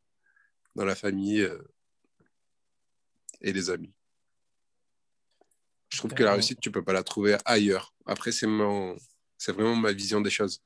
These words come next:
Speaker 2: Ah, en tout cas, c'est, c'est, c'est très,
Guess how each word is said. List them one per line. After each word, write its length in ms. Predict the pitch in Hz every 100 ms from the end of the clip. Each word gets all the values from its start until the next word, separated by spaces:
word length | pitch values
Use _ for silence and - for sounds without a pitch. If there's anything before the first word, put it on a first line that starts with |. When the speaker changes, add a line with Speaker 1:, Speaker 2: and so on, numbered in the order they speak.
| 127 120 _ _ _ _ _ _ _ _ _ - - - 135 - - - -
Speaker 2:
Ah, 120 | 113
en 80 | 110
tout 80 |
cas, 120 | - 127
c'est, 340 | 117 110 - -
c'est, 360 | - - 117 113
c'est 180 | 113 113
très, 500 | - 131 123 117